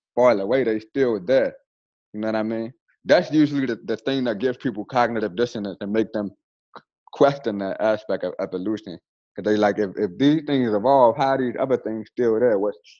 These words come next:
everybody has free will, like, literally every body has free will. Well, not really the body, it's the consciousness that's flowing through it. But everyone has free will. And if you don't choose to activate it and respond to it and evolve the body that you possessing,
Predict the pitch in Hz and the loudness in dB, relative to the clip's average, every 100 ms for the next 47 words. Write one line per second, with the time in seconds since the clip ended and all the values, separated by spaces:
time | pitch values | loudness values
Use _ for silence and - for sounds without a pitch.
0 | _ 120 131 120 117 117 104 - 113 107 | _ 0 2 2 0 0 -2 -2 -4 0
1 | 117 113 92 98 92 113 110 104 95 101 | 4 4 4 0 0 0 0 -2 -2 -2
2 | 104 98 90 80 85 104 95 87 82 _ | -4 -4 -8 -6 0 2 2 -4 -8 _
3 | 113 107 - 107 107 104 113 107 - _ | -2 -2 -2 -4 -2 2 2 2 -2 _
4 | _ 98 127 135 113 104 90 90 92 101 | _ 0 0 0 -2 -6 -6 -6 -6 -6
5 | 98 113 110 101 95 92 85 - 95 90 | -8 -8 -8 -8 -8 -6 -6 -8 -8 -8
6 | 82 85 78 - _ _ _ _ 117 123 | -6 -4 -4 -6 _ _ _ _ 2 4
7 | 113 98 123 110 104 98 - 104 98 107 | 2 2 0 2 0 -2 -2 -2 0 0
8 | 87 85 _ _ _ _ _ 98 98 95 | 0 -4 _ _ _ _ _ -8 -6 -6
9 | 92 90 101 _ _ _ _ 110 101 123 | -8 -10 -14 _ _ _ _ -2 2 2
10 | 120 110 - - 135 131 120 107 113 123 | 2 0 -6 4 6 6 4 2 4 4
11 | 117 117 113 101 95 95 - 110 113 110 | 2 4 2 2 -2 -6 -2 0 0 -2
12 | 120 113 98 92 85 104 107 92 90 101 | 0 0 0 -4 0 4 4 2 0 2
13 | 104 101 87 - 113 95 85 117 127 90 | 2 2 -2 -2 -4 -4 0 0 0 -6